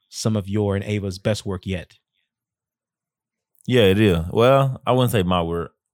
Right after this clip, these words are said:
Speaker 2: It was, uh, more or less, you know, my ch-, Ava and, uh,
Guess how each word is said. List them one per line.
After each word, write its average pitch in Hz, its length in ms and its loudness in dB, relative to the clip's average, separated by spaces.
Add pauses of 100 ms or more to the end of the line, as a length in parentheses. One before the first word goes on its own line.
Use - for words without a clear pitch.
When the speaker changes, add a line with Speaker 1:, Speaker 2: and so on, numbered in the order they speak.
(120)
Speaker 2:
It 92 100 -4
was, 90 160 -4
uh, 78 260 -2
more 85 240 -4
or 82 40 -6
less, 85 320 -8 (1300)
you 82 160 -4
know, 71 180 -6 (200)
my 73 160 -4
ch-, - 180 -14 (180)
Ava 101 600 0 (120)
and, 87 140 -18
uh, 78 460 -18